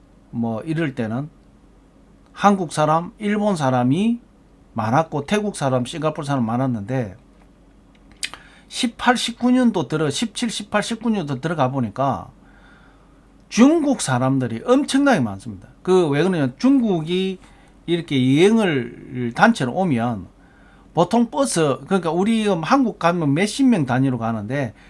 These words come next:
중국은 몇백 명 단위로 옵니다. 그러면 그 중국 사람들이 뭐 빅토리아 산장 같은 경우에 이렇게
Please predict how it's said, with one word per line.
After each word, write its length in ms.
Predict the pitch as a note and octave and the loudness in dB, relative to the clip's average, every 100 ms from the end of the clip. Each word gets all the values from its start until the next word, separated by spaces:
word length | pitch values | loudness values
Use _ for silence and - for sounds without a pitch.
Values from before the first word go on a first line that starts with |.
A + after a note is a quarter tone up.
| - | -18
중국은 420 | - C#4 B3+ F3+ D#3 | 0 2 4 4 4
몇백 340 | B3+ - D4 | 4 4 4
명 160 | A3+ C#3 | 4 4
단위로 320 | A#2+ A#2 A2 | 0 -2 -2
옵니다. 380 | A#2 A2 F2+ - _ - _ _ - _ - - | -2 -2 -6 -16 _ -20 _ _ -20 _ -20 0
그러면 320 | B3+ A3+ E3 | 4 6 4
그 640 | C#3+ F#3+ A3 A3 G#3 E3+ | 4 8 8 6 4 2
중국 560 | - C#4 C4+ A#3+ G3+ - | 0 2 4 4 0 -4
사람들이 840 | - D#3+ E3+ F3+ D#3+ D#3 F3+ F#3 - - - - _ | -2 4 4 2 -2 -2 -2 -4 -12 -20 -20 -20 _
뭐 560 | - C3+ C3 A#2 G#2 - - - | 0 2 2 0 -4 -14 -20 -6
빅토리아 380 | F#3 G3+ C4 A3 | -4 2 4 4
산장 380 | F3+ E3 F3 E3+ | 4 2 2 2
같은 320 | D#3 D#3 D3 | 0 0 -2
경우에 260 | D3 C3+ | 0 0
이렇게 440 | C3+ D3+ - A#2 | -2 -4 -4 -6